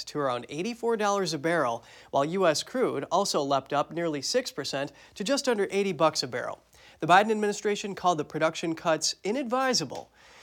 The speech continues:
The cuts follow a slump in oil prices in the first three months of the year. Brent fell last month towards seventy dollars a barrel, the lowest price in fifteen months.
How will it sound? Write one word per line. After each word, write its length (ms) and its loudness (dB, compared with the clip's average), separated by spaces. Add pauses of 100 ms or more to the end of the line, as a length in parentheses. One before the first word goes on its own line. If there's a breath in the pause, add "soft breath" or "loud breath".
(140 loud breath)
The 80 -6
cuts 260 2
follow 420 4
a 60 0
slump 460 0
in 200 -4
oil 200 2
prices 500 -2
in 60 -4
the 60 -6
first 380 -6
three 240 -6
months 320 -4
of 100 -4
the 60 -6
year. 440 -4 (320 loud breath)
Brent 260 0
fell 300 4
last 320 0
month 340 -4
towards 360 -2
seventy 380 0
dollars 380 2
a 40 -8
barrel, 440 0 (160 loud breath)
the 80 -4
lowest 400 -4
price 560 -6
in 80 -14
fifteen 540 -6
months. 480 -6